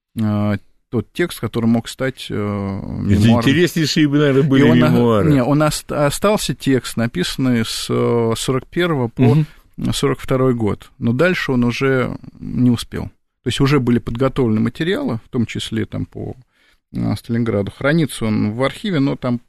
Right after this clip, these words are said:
Speaker 1: в связи с разными сложностями авторские права, родственники,
Speaker 2: А.
Speaker 1: он пока не опубликован. Но, тем не менее, активно действующие, э, военные, они были в том числе скованы, например, тем, кто над ними стоит.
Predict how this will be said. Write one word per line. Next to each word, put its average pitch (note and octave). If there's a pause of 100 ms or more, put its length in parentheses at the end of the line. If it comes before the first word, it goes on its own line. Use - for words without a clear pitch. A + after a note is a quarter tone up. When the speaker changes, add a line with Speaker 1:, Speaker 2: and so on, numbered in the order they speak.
(220)
Speaker 1:
в -
связи B2+
с -
разными A2
сложностями A#2
авторские -
права, D3+
родственники, D3+
Speaker 2:
А. -
Speaker 1:
он C#3+
пока C#3
не C3+
опубликован. B2+ (1080)
Но, D#3
тем G3+
не A3
менее, G3+
активно D3+
действующие, A#2+
э, -
военные, B2
они C#3+
были C#3
в -
том D3
числе B2
скованы, C3+
например, A#2
тем, D3+
кто -
над B2+
ними A2+
стоит. A2